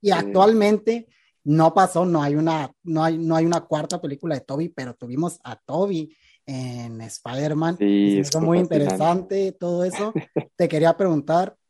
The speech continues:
Speaker 1: ¿qué te pareció esa película que creo fue como el evento del año pasado? Los canales de cine y de todo este tema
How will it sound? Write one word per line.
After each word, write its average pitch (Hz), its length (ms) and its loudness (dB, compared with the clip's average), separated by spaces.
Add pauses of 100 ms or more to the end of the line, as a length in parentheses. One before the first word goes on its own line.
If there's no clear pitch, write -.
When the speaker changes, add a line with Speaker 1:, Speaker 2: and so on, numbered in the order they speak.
Speaker 1:
¿qué 226 100 0
te 220 120 -2
pareció 156 420 -2
esa 185 160 -4
película 170 420 -4
que 135 160 -10
creo 151 460 0 (240)
fue 151 600 0 (200)
como 160 260 -2
el 135 120 -6
evento 160 580 -4
del 143 200 -6
año 143 240 -2
pasado? 147 600 -2 (260)
Los 139 320 -2
canales 160 640 0
de 143 140 -4
cine 175 600 0
y 170 60 0
de 139 100 -4
todo 151 240 -4
este 151 200 -8
tema 156 640 -4